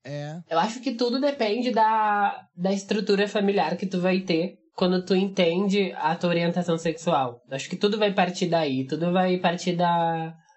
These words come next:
Speaker 2: da, da informação que tu tem, do, do convívio, ou, ou de coisas ao teu redor. E nem sempre é tão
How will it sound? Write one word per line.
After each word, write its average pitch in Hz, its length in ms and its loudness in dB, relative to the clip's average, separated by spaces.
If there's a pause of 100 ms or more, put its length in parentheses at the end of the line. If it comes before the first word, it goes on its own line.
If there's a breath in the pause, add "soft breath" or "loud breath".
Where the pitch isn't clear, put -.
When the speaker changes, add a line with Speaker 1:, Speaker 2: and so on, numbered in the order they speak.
(380 soft breath)
Speaker 2:
da, 170 380 2 (340)
da 175 120 2
informação 196 800 2
que 185 100 -10
tu 156 140 -2
tem, 160 420 0
do, 147 460 0
do 147 200 -4
convívio, 165 800 0 (320)
ou, 131 540 -6 (120)
ou 131 280 -6 (480)
de 143 160 -6
coisas 202 420 0
ao 180 140 2
teu 180 120 0
redor. 160 520 0 (560 soft breath)
E 196 100 2
nem 240 180 2
sempre 240 500 0
é 165 220 0 (360)
tão 160 680 4